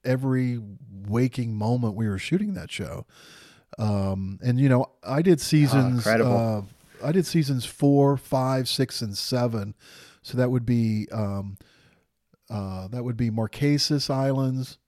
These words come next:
Speaker 1: Thailand, uh, uh, Amazon, Panama.
Speaker 2: Uh-huh.
Speaker 1: Those were my seasons.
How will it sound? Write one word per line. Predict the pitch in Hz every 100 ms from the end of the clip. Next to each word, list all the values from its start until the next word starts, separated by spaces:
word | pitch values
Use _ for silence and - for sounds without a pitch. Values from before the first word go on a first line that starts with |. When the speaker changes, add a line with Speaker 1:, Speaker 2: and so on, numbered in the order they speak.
| _
Speaker 1:
Thailand, | - 135 131 135 135 131 127 131 135 _ _ _ _ _ _ _ _ _ _ _ -
uh, | 110 101 95 - _ _ _ _ _ _ -
uh, | 214 92 92 80 - _ -
Amazon, | 135 139 139 135 127 127 127 127 127 _ _ _ _ _ -
Panama. | - 131 127 113 104 98 101 104 _ 110
Speaker 2:
Uh-huh. | 110 113 - _ _ _ _ _ _
Speaker 1:
Those | 139 123 120
were | 120
my | 113 117 117 117
seasons. | 110 - 117 113 101 95